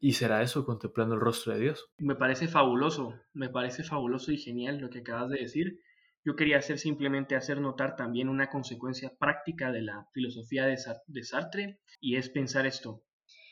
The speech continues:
Speaker 2: Eh, me pareció muy interesante también lo que decía Reinaldo de que ex-,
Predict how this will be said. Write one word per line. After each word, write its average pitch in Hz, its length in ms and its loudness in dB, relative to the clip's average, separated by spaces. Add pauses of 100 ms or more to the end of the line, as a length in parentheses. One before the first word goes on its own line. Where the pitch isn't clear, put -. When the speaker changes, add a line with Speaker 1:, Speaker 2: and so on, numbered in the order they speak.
(280)
Speaker 2:
Eh, 143 280 4
me 139 120 2
pareció 123 280 4
muy 220 360 10
interesante 165 400 -2
también 139 240 -2
lo 165 100 0
que 135 120 -4
decía 131 280 0
Reinaldo 147 500 2
de 143 140 2
que 98 200 -6 (320)
ex-, - 220 -6